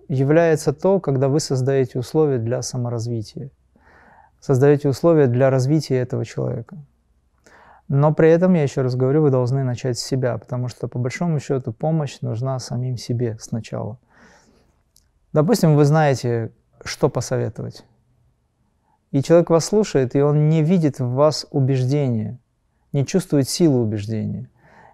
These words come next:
не видит то, что вы обладаете этим, вы, может быть, просто передаёте информацию. И он может подумать, что, или прочувствовать, что этого ему недостаточно –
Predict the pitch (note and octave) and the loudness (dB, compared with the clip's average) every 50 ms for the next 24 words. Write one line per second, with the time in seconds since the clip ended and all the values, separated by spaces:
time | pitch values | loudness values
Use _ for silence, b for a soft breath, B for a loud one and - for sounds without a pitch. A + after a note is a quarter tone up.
0 | b b D3+ D3 D3 F#3 F3 F3 D#3 - - - D3+ F3 - - - D#3+ D#3 D3+ | b b 0 2 4 4 4 4 2 2 4 4 4 4 2 2 2 4 4 6
1 | D3 C#3+ C#3 B2+ B2 C3 D#3+ F3 F3 - E3 D3+ C3+ C3+ C#3+ C#3+ C#3 E3 D#3+ D3 | 6 4 4 2 2 2 2 2 2 2 0 0 2 4 4 4 6 6 6 4
2 | B2+ - - C3 B2 A2+ - C3 B2+ B2 A#2+ C#3+ D3+ D3+ D3 C#3+ C3+ C#3 C3+ C3+ | 4 2 0 -2 -2 -2 -4 -4 -4 -2 0 0 2 2 0 0 0 -2 -2 -4
3 | - - D3 D3 - - _ - C3 B2 C3 C3 B2 - - B2 A2+ - - C3 | -2 -2 -2 -2 -2 -4 _ -4 -2 0 0 -2 -2 -4 -6 -8 -8 -8 -8 -8
4 | B2+ B2 A#2 A2 - - - C#3 - _ _ b b b b b b b b b | -6 -6 -8 -8 -10 -12 -16 -18 -18 _ _ b b b b b b b b b
5 | b - - C3+ C#3 C#3+ D3+ D#3+ E3+ F3 E3+ F3 - _ _ _ _ _ _ _ | b -4 0 2 2 4 4 2 2 2 0 -2 -4 _ _ _ _ _ _ _
6 | - C#3+ C#3+ D3 D3 D3 - _ - C#3+ C#3 C#3+ D#3+ E3 D3+ C3 - - - - | -6 -4 -2 -2 -2 -2 -2 _ 0 2 2 2 2 2 0 -2 -4 -8 -10 -6
7 | - C3+ C3 B2+ - - F3 D3 C3 B2+ - B2 B2+ - - E3+ D#3 - - - | -4 -2 -2 -2 -2 -2 -2 -2 -2 -2 -4 -6 -6 -4 -4 -4 -6 -4 -6 -8
8 | A#2+ A#2 A2 - - - C3 B2 A#2+ B2 - - - D3+ C3+ C3 C3 - C3 A#2 | -8 -8 -10 -12 -12 -8 -6 -6 -6 -6 -8 -8 -6 -4 -4 -4 -4 -4 -6 -4
9 | A#2 A#2+ A#2+ A#2 A2+ A2 G#2+ C#3 D3 - E3+ C3 B2+ B2 A#2+ A#2 A#2+ A#2+ B2 A#2 | -4 -4 -4 -4 -6 -8 -10 -12 -14 -12 -10 -8 -6 -6 -6 -6 -8 -8 -8 -8
10 | A2+ A2+ - - B2 A#2 A2+ _ - - - F3+ | -8 -10 -10 -12 -12 -12 -12 _ -20 -20 -18 -18